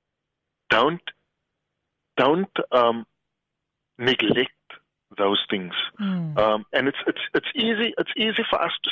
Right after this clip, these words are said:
Speaker 1: say those things, but once you've gone through it, I've experienced great loss.
Speaker 2: Yeah.
Speaker 1: Um, so I know what I'm talking about. Um, it's, it's not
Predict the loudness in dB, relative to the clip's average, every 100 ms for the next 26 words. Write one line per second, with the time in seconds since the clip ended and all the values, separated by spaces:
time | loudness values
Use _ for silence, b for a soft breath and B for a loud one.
0 | 0 2 2 0 -2 -2 -4 -2 -4 -2
1 | -4 -2 -6 -6 -4 0 0 0 -2 -2
2 | 0 -2 0 -4 -2 0 0 -2 0 0
3 | -2 -6 -6 -8 _ -12 -12 -14 _ _
4 | _ -2 0 0 0 0 0 0 2 2
5 | 0 -2 -2 -2 -4 -6 -2 -2 -4 -6
6 | -2 0 2 0 -4 -12 B B B B
7 | _ _ _ _ _ _ _ _ _ _
8 | _ _ _ _ _ _ -12 -4 -4 -2
9 | 0 0 0 0 0